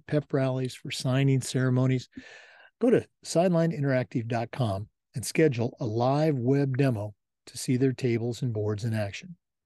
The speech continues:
That's sideline interactive dot com. We also want to thank Hometown Ticketing, the leading digital ticketing provider to schools and colleges. Go to hometown ticketing dot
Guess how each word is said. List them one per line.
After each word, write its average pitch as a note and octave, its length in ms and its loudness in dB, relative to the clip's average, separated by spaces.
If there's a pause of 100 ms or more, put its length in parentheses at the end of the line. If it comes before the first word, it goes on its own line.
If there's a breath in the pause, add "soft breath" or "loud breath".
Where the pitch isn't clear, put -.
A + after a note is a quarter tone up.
That's A2 400 -4
sideline C#3+ 880 2
interactive B2 680 -2 (240)
dot A2 240 -2
com. A2 320 -2 (1200 soft breath)
We C3+ 100 4
also C3 220 4
want C#3+ 140 6
to C3 40 4
thank C#3+ 260 2
Hometown C#3+ 380 4
Ticketing, A#2+ 480 0
the A2 120 -8
leading C#3 420 4
digital C#3 460 4
ticketing D#3+ 360 -2
provider A#2 480 -2
to B2 120 0
schools C3+ 400 2
and C3+ 80 0
colleges. C3+ 480 -4 (640)
Go F3 80 2
to F#3 80 4
hometown F#3+ 480 4
ticketing D3+ 400 2
dot B2 240 -2